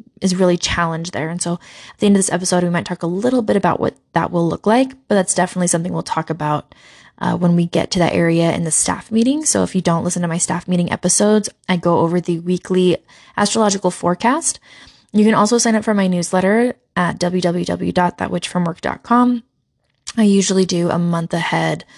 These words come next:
uh, forecast written out in that newsletter. And so that's gonna be a useful resource to you as well. All right, so let's talk about what we know about Mars.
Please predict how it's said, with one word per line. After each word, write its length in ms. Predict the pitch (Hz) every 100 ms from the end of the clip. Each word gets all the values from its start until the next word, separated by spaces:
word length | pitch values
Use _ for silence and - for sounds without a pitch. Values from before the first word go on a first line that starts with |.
| - - - -
uh, 120 | 175
forecast 840 | - 185 180 175 - 165 156 - -
written 400 | 180 185 - 185
out 520 | - 170 165 - - - _ _
in 180 | - 202
that 220 | 185 165
newsletter. 500 | 170 165 160 143 147
And 120 | 147 170
so 80 |
that's 140 | 147 -
gonna 140 | 170
be 140 | 165 160
a 40 |
useful 400 | 165 165 - -
resource 420 | 160 - - -
to 80 | 202
you 100 | -
as 140 | -
well. 300 | - - 220 - _ _ _ - - - - _ _
All 200 | 247 262
right, 720 | 196 175 160 165 165 165 -
so 160 | 233 220
let's 300 | 247 294 -
talk 300 | - 180 -
about 260 | 170 156
what 260 | - - -
we 140 | 240
know 400 | 269 160 156 165
about 420 | - 185 156 156 -
Mars. 720 | 180 190 208 135 117 151